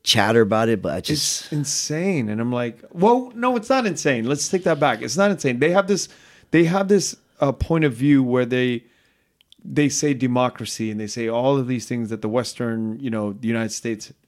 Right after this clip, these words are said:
Speaker 2: what we possess in our government, they want in the government of Vietnam. But I'm like, "The cultures are different. That's not how we are set up in Vietnam."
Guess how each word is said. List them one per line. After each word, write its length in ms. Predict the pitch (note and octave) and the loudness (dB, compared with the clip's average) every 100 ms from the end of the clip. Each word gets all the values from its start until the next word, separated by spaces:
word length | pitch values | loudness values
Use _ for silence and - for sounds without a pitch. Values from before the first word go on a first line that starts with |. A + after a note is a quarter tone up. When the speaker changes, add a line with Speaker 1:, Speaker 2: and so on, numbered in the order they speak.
| _ _ | _ _
Speaker 2:
what 480 | - A#2+ B2+ C3 - | -16 -8 -2 -2 -2
we 220 | B2+ D#3+ | -4 -4
possess 460 | D#3 C#3+ B2 B2+ - | -2 -4 -2 -2 -4
in 100 | B2+ | -8
our 240 | - B2+ | -2 -2
government, 480 | C3+ B2+ A2+ A2 G#2+ _ _ _ _ _ _ - - | 0 0 -2 -4 -8 _ _ _ _ _ _ -10 -2
they 140 | D3+ | 0
want 320 | C3+ C3+ C3 - | 2 0 -2 -4
in 120 | C3 | -4
the 60 | B2+ | -2
government 360 | B2 B2 A#2+ A#2 | -2 -2 -2 -2
of 60 | |
Vietnam. 220 | B2 C#3+ | 0 0
But 100 | B2+ | 2
I'm 100 | D#3 | 0
like, 180 | F#3 D3+ | 0 -4
"The 80 | C3 | -10
cultures 580 | - - E3+ - E3 D#3 | -12 -10 -10 -10 -12 -12
are 60 | |
different. 580 | D3 D3 D3+ - D3 B2+ | -14 -12 -12 -8 -10 -8
That's 220 | C#3 C#3+ D#3+ | -10 -8 -6
not 140 | D3+ | -4
how 140 | C#3 D3+ | -2 0
we 200 | D3+ D3 | 0 0
are 80 | |
set 300 | C3 - D3 D3 | -2 -4 -2 -4
up 140 | D3+ | -4
in 100 | C#3+ | -4
Vietnam." 560 | C#3 C#3+ D3 D#3 B2+ | -4 -4 -4 -4 -6